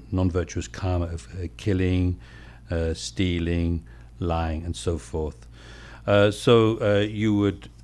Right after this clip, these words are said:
you know, you would aban-, you, you would ab-, abandon those non-virtuous, uh, karmas. So that's, um, you know, um, more or less about, uh, the training in, uh,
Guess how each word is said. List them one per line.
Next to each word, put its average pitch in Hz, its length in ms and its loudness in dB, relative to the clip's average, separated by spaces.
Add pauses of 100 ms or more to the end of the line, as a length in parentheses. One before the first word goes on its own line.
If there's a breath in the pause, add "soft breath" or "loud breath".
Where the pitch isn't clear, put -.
(440)
you 101 100 4
know, 92 80 6
you 90 160 6
would 90 80 4
aban-, 95 380 4
you, 92 260 4
you 90 220 4
would 90 120 4
ab-, 85 220 2
abandon 92 580 6
those 90 380 4
non-virtuous, 85 760 -2 (380 loud breath)
uh, 90 280 0
karmas. 90 760 2 (440 loud breath)
So 120 360 8
that's, 120 540 4
um, 98 540 6
you 95 100 4
know, 90 240 2
um, 92 260 0
more 90 220 4
or - 20 4
less 87 180 2
about, 85 440 -2
uh, 82 240 2 (540 loud breath)
the 87 100 6
training 90 640 6
in, 85 360 4 (400 loud breath)
uh, 82 300 4